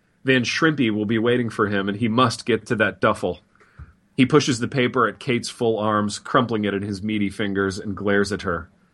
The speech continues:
He never once looks at Alex. <laughs> Then he is gone, running swiftly down the concourse, his unshod feet making slapping noises that fade into the distance. When he is no longer in sight, Alex turns to Kate.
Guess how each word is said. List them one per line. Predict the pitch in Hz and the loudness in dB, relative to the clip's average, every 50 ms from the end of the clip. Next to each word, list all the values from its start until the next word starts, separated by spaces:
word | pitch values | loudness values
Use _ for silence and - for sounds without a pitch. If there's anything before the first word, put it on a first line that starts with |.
| _ _ _ _ | _ _ _ _
He | - 143 | 4 4
never | 127 131 127 120 120 | 6 6 6 6 4
once | 107 107 113 113 110 104 - | 4 4 2 2 0 0 -2
looks | 113 110 113 104 - - | -4 -2 -2 -2 -4 -4
at | 117 101 | -6 -4
Alex. | 101 101 104 101 98 95 95 - - - - 220 - - - 180 - - | -2 0 0 0 0 -2 -4 -8 -4 0 2 0 2 4 2 2 2 2
<laughs> | - 202 - - - - - | 0 -2 -2 -2 -6 -4 0
Then | 135 151 151 151 | 4 4 6 6
he | 143 143 131 | 6 6 6
is | 127 120 | 4 4
gone, | 120 139 131 131 127 117 113 107 | 4 4 6 6 6 6 4 4
running | 113 117 131 127 120 117 | 2 4 4 4 2 0
swiftly | 113 - - - 160 139 139 - 131 120 | -2 -4 0 2 2 2 2 2 0 0
down | 104 117 113 113 | 2 2 2 0
the | 110 107 | 0 -2
concourse, | - - 123 113 110 104 - 123 117 107 110 113 - - - _ _ _ _ _ | -2 0 2 2 2 0 0 2 2 2 2 2 -2 -8 -12 _ _ _ _ _
his | - 135 113 113 | 2 2 2 2
unshod | - - 131 135 123 - - 143 123 113 113 107 104 | 2 2 2 2 2 0 2 4 4 4 4 2 0
feet | - - 123 117 113 113 113 - | -2 -2 0 0 0 -2 -4 -4
making | 110 104 - 110 104 98 | -4 -2 -2 -4 -4 -4
slapping | - - - 123 123 120 113 131 117 110 | -4 -2 2 4 4 4 4 2 -2 -2
noises | 110 110 110 104 101 110 101 92 | 0 0 0 0 0 -2 -4 -4
that | 107 104 - - | -6 -8 -10 -4
fade | - 120 110 110 104 | -2 0 2 2 0
into | 104 101 92 107 101 | -2 -4 -4 -6 -6
the | 98 | -4
distance. | 85 104 98 - - 104 87 87 - - - - _ _ _ _ _ _ _ _ _ _ _ _ - | -2 -4 -4 -4 -6 -8 -10 -10 -12 -16 -20 -20 _ _ _ _ _ _ _ _ _ _ _ _ 0
When | 131 139 | 4 6
he | 131 | 6
is | 127 113 127 | 6 6 4
no | 139 139 | 4 4
longer | 143 139 139 120 127 123 | 4 4 4 4 2 2
in | 113 104 | 0 0
sight, | - - 120 110 113 113 | 0 0 2 2 2 0
Alex | 117 107 113 113 110 113 - - | 0 0 2 2 2 0 -2 -4
turns | - 120 107 101 101 - | -4 -2 -2 -2 -4 -6
to | 110 - | -8 -6
Kate. | - 113 101 92 92 92 - | -4 -2 -2 -2 -2 -6 -10